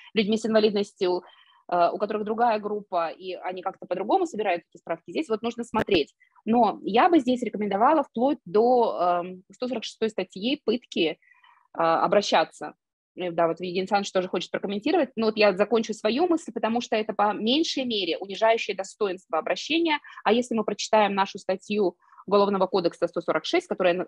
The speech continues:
даром, что называется «Пытки», но в первой части она запрещает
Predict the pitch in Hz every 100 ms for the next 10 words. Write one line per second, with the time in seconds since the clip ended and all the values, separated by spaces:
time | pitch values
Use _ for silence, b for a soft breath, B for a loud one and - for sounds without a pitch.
0 | - 175 226 202 - 190 180 202 165 -
1 | 170 320 - - 160 185 190 - 202 180
2 | - 294 320 - - 190 180 175 185 -
3 | 269 311